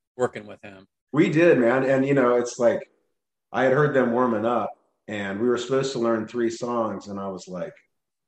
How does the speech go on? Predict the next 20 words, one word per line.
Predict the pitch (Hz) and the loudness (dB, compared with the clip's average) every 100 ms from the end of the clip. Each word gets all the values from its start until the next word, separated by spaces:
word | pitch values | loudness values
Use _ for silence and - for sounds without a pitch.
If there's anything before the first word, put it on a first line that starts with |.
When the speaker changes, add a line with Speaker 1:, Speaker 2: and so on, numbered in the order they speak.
| _ _ _ _ _ _ _ - | _ _ _ _ _ _ _ -20
Speaker 2:
I | |
said, | - 117 - | -14 -12 -8
"Can | 139 | -6
we | - | -6
do | 240 | -8
something? | - 113 - | -8 -10 -10
Can | 120 | -12
we | 180 | -10
just | 196 104 | -10 -8
warm | 113 107 90 | -6 -4 -6
up?" | 95 - _ _ _ _ _ - | -10 -14 _ _ _ _ _ -14
And | 98 | -12
he | 98 | -10
said, | 104 | -6
"Yeah." | 151 110 | -6 -4
And | |
I | 104 | -6
said, | 117 | -6
"Let's | 120 123 | -6 -6
do | 131 123 117 104 | -2 0 0 -4